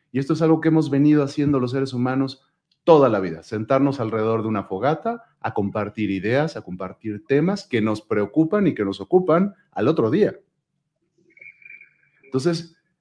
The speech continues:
es muy curioso, pero estamos hablando de la tecnología más avanzada, pero lo resolvemos con el sistema que tenemos desde que somos seres humanos, que es nuestro cuerpo, nuestras emociones,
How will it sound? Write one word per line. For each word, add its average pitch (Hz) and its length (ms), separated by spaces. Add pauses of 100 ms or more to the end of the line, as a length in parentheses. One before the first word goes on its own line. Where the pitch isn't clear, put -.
(140)
es 160 160
muy 202 160
curioso, 214 380
pero 123 120
estamos 185 260
hablando 175 360
de 135 80
la 123 140
tecnología 143 460
más 240 200
avanzada, 196 840 (220)
pero 135 180
lo 143 120
resolvemos 156 800
con 135 280
el 127 400
sistema 226 640
que 139 100
tenemos 202 600
desde 123 280
que 127 100
somos 175 260
seres 175 220
humanos, 131 560 (720)
que 127 80
es 143 160
nuestro 120 380
cuerpo, 214 560
nuestras 110 340
emociones, 196 720